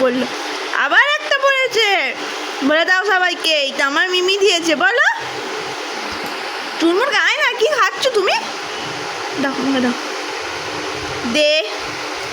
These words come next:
দে, দে এটা। দাও,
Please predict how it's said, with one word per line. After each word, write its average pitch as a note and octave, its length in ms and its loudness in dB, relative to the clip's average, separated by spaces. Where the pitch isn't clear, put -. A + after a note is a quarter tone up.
দে, F4 420 4
দে B3+ 140 0
এটা। B4 560 4
দাও, A#3 480 0